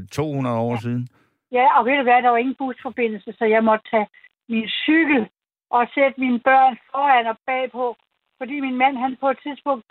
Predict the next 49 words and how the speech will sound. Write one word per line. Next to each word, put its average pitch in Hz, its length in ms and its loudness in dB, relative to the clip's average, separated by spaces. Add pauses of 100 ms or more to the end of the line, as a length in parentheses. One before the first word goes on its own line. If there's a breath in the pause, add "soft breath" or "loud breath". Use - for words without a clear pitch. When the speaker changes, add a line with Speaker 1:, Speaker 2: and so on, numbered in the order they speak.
(120)
Speaker 2:
han 247 280 -2
for 269 220 2
videre 269 360 4 (100)
og, 233 80 4 (160)
og 220 160 2
studerede 262 440 -4 (100)
op 233 80 0
i 247 140 0
Randers, 226 280 2
og 233 120 -14
så 277 80 2
var 262 160 2
vi 254 160 -6
alene 285 560 0 (520 loud breath)
i 285 100 -2
huset. 311 420 2
Der 285 100 4
måtte 294 240 2
jeg 277 100 0
cykle 330 560 0 (480 soft breath)
seks 277 200 -2
syv 330 220 0
kilometer 294 500 0
ned 269 200 0
til - 140 -8
Gislev 269 440 0
bare 254 300 4
for 285 120 4
at 233 140 -2
købe 220 180 -8
mad. 202 240 -2 (1200)
Speaker 1:
Hold 123 160 0
da 143 60 2
Speaker 2:
Og 113 80 4
Speaker 1:
op. - 60 4
Speaker 2:
det 220 80 4
var 226 200 4
hårdt. 202 260 0 (440)
Speaker 1:
Ja. 104 40 0 (140)
Speaker 2:
Der 269 120 4
var 311 80 2
nemlig 247 320 -6
meget 247 400 2
bakket 262 440 2
der, 240 240 -4
forstår 226 340 -8
du. 190 60 -14
Det 240 80 -8
var 220 60 -4